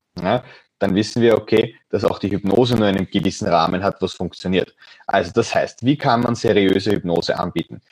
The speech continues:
Ich glaube, man darf nicht versprechen, dass man alles mit Hypnose behandeln kann. Ich glaube, das ist ein Mythos. Ich glaube, es ist auch ein Mythos zu sagen, ähm, dass die Hypnose einen willenlos macht.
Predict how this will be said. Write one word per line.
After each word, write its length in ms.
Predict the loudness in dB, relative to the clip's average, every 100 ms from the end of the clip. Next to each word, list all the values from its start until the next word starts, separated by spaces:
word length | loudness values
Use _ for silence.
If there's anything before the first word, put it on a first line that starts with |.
| _ -16
Ich 80 | 0
glaube, 340 | 2 4 2
man 200 | 2 0
darf 340 | 2 2 2
nicht 340 | 0 0 0 0
versprechen, 840 | -4 -4 -4 -4 -2 -2 -4 -4 -10
dass 140 | -8 -6
man 160 | -8 -2
alles 320 | 0 2 0
mit 180 | -2 -4
Hypnose 420 | -6 -4 -4 -4
behandeln 440 | -4 -4 -4 -10 -12
kann. 220 | -14 -18 _ _
Ich 60 |
glaube, 240 | 2 4 4
das 220 | 2 0
ist 140 | -6
ein 120 | -4 -4
Mythos. 440 | -6 -8 -14 -16 _ -18 -10
Ich 180 | -8
glaube, 320 | 2 4 4 2
es 100 | 2
ist 120 | 0
auch 140 | 0
ein 140 | 0 -2
Mythos 420 | -2 0 0 -2
zu 100 | -8
sagen, 480 | 0 2 2 -2 -4
ähm, 440 | 2 2 2 0 -6 _ _ _ _ -20 -20 _ -20 -6
dass 200 | -4 -4
die 160 | -4 -4
Hypnose 500 | -6 -4 -2 -2 -2
einen 300 | -4 -6 0
willenlos 500 | 2 2 0 -4 -10
macht. 280 | -12 -10 -12